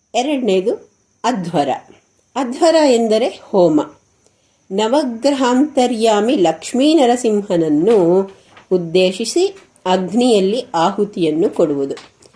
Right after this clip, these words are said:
ನವಗ್ರಹಗಳ ಮಂತ್ರದಿಂದ ಪ್ರತ್ಯೇಕ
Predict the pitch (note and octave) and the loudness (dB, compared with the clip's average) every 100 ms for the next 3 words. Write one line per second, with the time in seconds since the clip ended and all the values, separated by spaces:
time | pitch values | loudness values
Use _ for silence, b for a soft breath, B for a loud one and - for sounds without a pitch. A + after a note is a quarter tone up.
0 | b b - G3+ G3+ C#4+ D4 B3 D4 C#4+ | b b -4 -2 0 -2 -4 -2 0 0
1 | D4 C#4+ C#4 A#3 E3+ F#3+ A3+ A#3 A3 A3 | 0 0 0 2 0 0 -2 -2 -2 -2
2 | G#3+ A#3+ E4 - F3+ - - B3+ C4 C4+ | 0 0 0 -2 -2 -4 -6 0 0 0